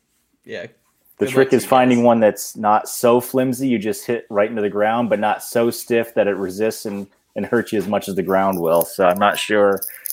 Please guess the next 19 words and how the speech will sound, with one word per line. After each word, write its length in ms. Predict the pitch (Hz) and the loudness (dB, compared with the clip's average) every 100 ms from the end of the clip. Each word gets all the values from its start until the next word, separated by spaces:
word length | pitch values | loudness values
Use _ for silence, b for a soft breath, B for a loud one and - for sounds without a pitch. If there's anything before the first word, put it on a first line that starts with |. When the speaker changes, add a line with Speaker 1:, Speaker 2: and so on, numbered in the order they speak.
| - | -6
Speaker 2:
I'd 40 | |
have 100 | 107 | -6
to 60 | 110 | -4
do 40 | |
some 180 | 104 98 | -4 0
research 400 | 101 101 104 - | 0 2 -2 0
here 100 | 104 | -2
to 80 | 95 | -2
figure 320 | 107 95 98 | -4 0 2
out 160 | 95 90 | 2 2
what 160 | 98 | -2
the 80 | 95 | -4
best, 400 | 98 95 - - | 0 0 0 -2
uh, 260 | 90 87 87 _ _ _ | 0 0 -4 _ _ _
card 360 | - 110 104 95 | 0 4 4 2
table, 440 | 110 101 95 95 | 4 4 4 0
folding 360 | - 98 95 92 | 0 -2 -2 -6
table 520 | - 98 90 90 | -2 -2 0 -2
Speaker 1:
I 40 | - | -4